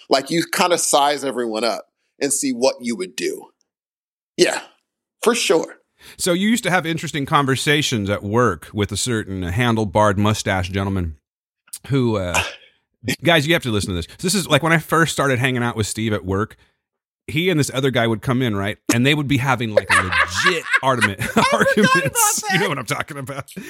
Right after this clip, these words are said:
Speaker 2: And, like, who would be a better gladiator would be one. Um,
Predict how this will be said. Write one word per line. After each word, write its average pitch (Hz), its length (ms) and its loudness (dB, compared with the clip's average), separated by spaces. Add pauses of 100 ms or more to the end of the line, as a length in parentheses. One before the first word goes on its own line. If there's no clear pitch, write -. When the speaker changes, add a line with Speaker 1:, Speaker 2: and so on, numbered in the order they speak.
(180)
Speaker 2:
And, 220 140 -4
like, 202 220 -4 (280)
who 262 140 0
would 247 120 -2
be 220 100 -2
a 175 60 -2
better 175 200 -2
gladiator 139 640 -2 (560)
would - 100 2
be 143 120 -2
one. 135 300 0 (840)
Um, 127 420 -2